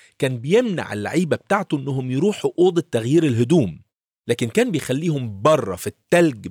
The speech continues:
بشكل متكرر وقاسي علشان يمارسوا التدريبات. ولما الحارس كان بيطفي عليهم النور، المدرب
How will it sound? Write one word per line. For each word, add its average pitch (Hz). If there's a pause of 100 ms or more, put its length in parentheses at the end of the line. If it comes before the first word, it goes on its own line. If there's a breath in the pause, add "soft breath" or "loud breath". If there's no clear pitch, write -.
بشكل 151
متكرر 120
وقاسي 202 (240 loud breath)
علشان 127
يمارسوا 147
التدريبات. 107 (680)
ولما 330
الحارس 180
كان 117
بيطفي 131
عليهم 147
النور، 202 (400)
المدرب 143